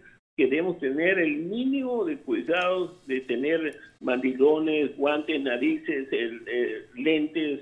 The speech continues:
eh, etcétera, para protegernos también. Es decir, eh,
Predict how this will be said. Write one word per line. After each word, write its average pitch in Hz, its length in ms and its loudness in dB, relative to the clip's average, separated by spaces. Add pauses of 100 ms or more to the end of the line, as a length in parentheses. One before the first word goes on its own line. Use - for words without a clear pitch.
eh, 117 320 -2
etcétera, 175 680 -2 (260)
para 143 180 -2
protegernos 156 840 0
también. 135 680 -4
Es 127 100 -10
decir, 160 400 -2
eh, 120 400 0